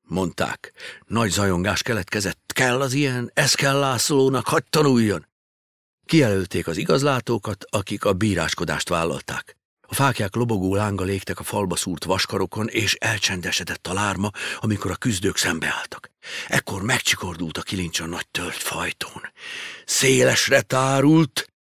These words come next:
és egy alacsony, szinte vékony ember lépett a szobába. A fáklyák lángja csavarodott egyet, és a küzdők leeresztették kardjukat. "Mit csináltok?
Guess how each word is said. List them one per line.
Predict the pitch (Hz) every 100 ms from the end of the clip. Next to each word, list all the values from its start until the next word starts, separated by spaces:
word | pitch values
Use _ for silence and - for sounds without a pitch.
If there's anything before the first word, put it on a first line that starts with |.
| _ _
és | - 156 143
egy | 156 127 -
alacsony, | 139 185 170 - 160 156
szinte | - - 170 156 156 143
vékony | 135 165 139 127 117
ember | 110 104 98
lépett | 95 98 90 85 -
a | 85
szobába. | - 98 85 80 71 71 _ _ _ _ _ _ -
A | -
fáklyák | - 143 123 117 110 101
lángja | 107 120 110 98 -
csavarodott | - 117 123 120 107 104 -
egyet, | 120 120 107
és | 104 -
a | 92
küzdők | - 127 101 117 107 -
leeresztették | 104 113 101 87 - 82 - - 80 -
kardjukat. | 85 82 69 76 - 69 - - _ _ _ _ _ _ _ _ _ _ -
"Mit | 85 208
csináltok? | 170 202 185 151 - 98 -